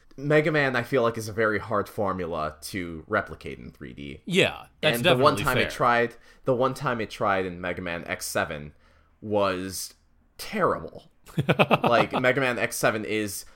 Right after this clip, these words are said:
Speaker 1: I, I, I wanna just say right now, I think it is the worst Mega Man game.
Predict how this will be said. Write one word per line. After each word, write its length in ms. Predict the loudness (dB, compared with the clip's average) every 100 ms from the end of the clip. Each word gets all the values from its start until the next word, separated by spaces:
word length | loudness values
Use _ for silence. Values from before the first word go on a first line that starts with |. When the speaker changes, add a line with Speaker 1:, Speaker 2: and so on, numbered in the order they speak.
| _ -4
Speaker 1:
I, 280 | 0 0 0
I, 260 | 0 2 2
I 180 | 2 2
wanna 320 | 2 -4 -6
just 260 | -10 -8 -4
say 160 | -2 -2
right 200 | -4 -6
now, 160 | -6
I 80 | -4
think 180 | -4 -6
it 100 | -8
is 160 | -10
the 120 | -12 -10
worst 320 | -8 -8 -6
Mega 220 | -6 -6
Man 240 | -8 -8
game. 300 | -6 -6 -6